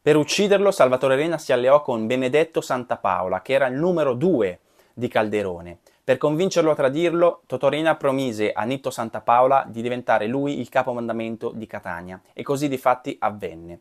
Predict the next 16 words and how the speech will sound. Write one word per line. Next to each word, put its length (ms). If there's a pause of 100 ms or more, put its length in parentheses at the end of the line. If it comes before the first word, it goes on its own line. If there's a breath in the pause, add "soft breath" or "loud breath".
(300 soft breath)
Tradito 360
dal 140
suo 140
braccio 260
destro, 380
Pippo 220
Calderone 380
venne 300
assassinato 880
a 100
colpi 280
di 80
pistola. 460
Gaetano 460
Badalamenti, 640
invece, 680